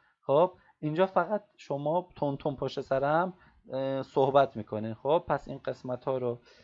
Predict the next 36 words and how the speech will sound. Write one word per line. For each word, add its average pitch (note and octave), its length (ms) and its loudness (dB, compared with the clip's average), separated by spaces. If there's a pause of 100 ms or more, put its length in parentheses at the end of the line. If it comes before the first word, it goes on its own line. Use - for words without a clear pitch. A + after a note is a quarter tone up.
(240)
اه، B2+ 180 0
با A#2+ 200 -2
هم B2+ 180 -4
دیگه A#2+ 220 -4
باید B2 360 -2
داشته B2+ 340 -6
باشین. F#3 380 -4 (320)
ممکنه F3+ 440 2
که - 120 -2
اساتید، E3+ 680 -2 (260)
اه، C3+ 120 0
وسطش D3+ 580 4
از D#3+ 120 0
شما D#3 200 0
یه D#3+ 40 2
سوال C#3+ 300 2
دیگه A#2+ 240 -2
کنن. A2+ 360 -6
خب، F3+ 280 2 (220)
نگران D#3+ 480 6
نباشین، D3+ 380 0
نگین D3 240 -2
که B2+ 100 -6
حالا B2+ 200 2
داشتم B2+ 400 -4
بد B2+ 260 -2
ارائه A#2+ 280 2
می‌دادم، A#2+ 400 -2
استاد A#2 280 -4
از A2+ 160 0
من A2+ 100 -4
سوال A2 260 -2
کرد. A2 300 -4
نه، C#3+ 100 0
نه، D#3+ 140 0
نه، D3 200 -4